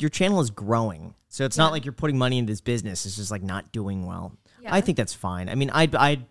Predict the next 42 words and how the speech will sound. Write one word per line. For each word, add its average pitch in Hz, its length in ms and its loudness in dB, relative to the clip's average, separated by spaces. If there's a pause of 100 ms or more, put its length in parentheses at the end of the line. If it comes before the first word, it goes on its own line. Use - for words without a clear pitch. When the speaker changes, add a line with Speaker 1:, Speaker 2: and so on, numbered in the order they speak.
(140)
Speaker 1:
always 120 380 2
just - 200 -6
say, 101 160 -2
like, 92 160 -4
maybe 92 200 -6
twenty-five 95 580 -6
percent, 98 340 -8
like, 92 180 -12
you 92 60 -14
could - 140 -12 (260)
just 101 120 -12 (100)
push - 260 -8
it 90 120 -10
up 92 160 -10
a 98 40 -12
little 98 280 -8
bit. 117 200 -4 (180)
Where 151 100 2
are 160 40 6
you 175 140 6
investing 117 420 2
it? - 120 -14 (100)
Speaker 2:
Where 233 180 -6
am 269 120 -6
I 226 60 -6
investing 190 480 -4
Speaker 1:
Yeah. 95 180 2
Speaker 2:
it? 87 60 -6 (120)
In, 214 160 -6
like, 190 320 -10 (580)
mutual 190 280 -16
funds. - 520 -16 (580)
Speaker 1:
Do 117 60 -4
you - 20 0
know 110 100 2
which 98 180 -4
ones 110 460 -6 (280)
or 113 140 -4 (160)
what 113 160 -4
they 110 100 -4
Speaker 2:
<laughs> - 0 -
Speaker 1:
track? 151 540 0